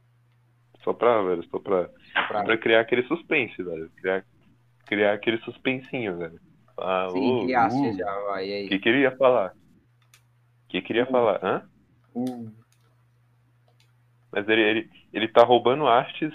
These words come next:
Speaker 1: e, tipo, não é exatamente roubando artes, mas, tipo, traçando, traceando artes, tá ligado?
Speaker 2: Aham.
Speaker 1: Ele, ele, ele, tipo, mano, eu não entendo como é que um artista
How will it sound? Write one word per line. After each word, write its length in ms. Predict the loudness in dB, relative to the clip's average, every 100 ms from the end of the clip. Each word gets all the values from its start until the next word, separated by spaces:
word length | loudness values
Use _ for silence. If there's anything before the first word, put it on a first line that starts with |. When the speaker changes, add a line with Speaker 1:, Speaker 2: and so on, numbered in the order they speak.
| -6
Speaker 1:
e, 380 | -4 -2 -2 -4
tipo, 800 | -8 -2 2 4 2 2 0 -2 _ 0
não 60 | 0
é 40 |
exatamente 320 | 0 -4 0
roubando 320 | 4 4 4 4
artes, 220 | 2 -2
mas, 140 | -6 -6
tipo, 180 | -6 -2
traçando, 760 | 6 6 6 -2 -2 0 -4 0
traceando 1040 | 2 2 0 -10 0 4 4 0 -2 -2
artes, 220 | -2 -8 _
tá 80 | -12
ligado? 320 | -4 -2 -2 -4 _ _ _ -12
Speaker 2:
Aham. 500 | -10 -10 -12 -14 -18 _ _ _ _ _ _ _ _ _ _ _
Speaker 1:
Ele, 280 | -4 -2 -2
ele, 200 | -4 -8 _ -10
ele, 260 | -8 -8
tipo, 460 | -10 -10 -4 -2 -2
mano, 480 | -2 -2 -2 -6 -8 _ -20 -20 -20 _ _ -2
eu 80 |
não 160 | 0 2
entendo 540 | 0 2 2 2 -2 -2
como 220 | -2 0
é 60 | 0
que 440 | -2 -2 0 -2 -10 _ _ _
um 340 | -8 -4 -4 -4
artista 760 | -4 -4 -4 -4 -4 -2 -4 -4